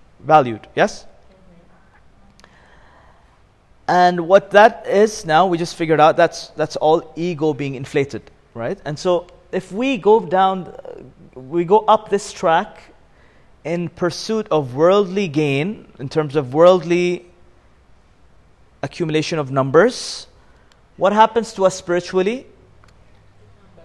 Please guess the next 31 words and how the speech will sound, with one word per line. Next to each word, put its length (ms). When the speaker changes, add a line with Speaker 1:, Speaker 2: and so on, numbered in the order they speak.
Speaker 2:
down. 220
Speaker 1:
Decline, 520
decline, 400
decline, 260
'cause 220
you're 100
going 300
more 180
into 160
shirk, 320
shirk, 260
shirk, 240
shirk, 300
possibly 480
kufr, 300
yeah? 200
And 180
so 380
I 80
explained 420
to 80
her 140
that 400
the 80
prophets 420
and 120
messengers 800
came 240
to 140
teach 260
us 400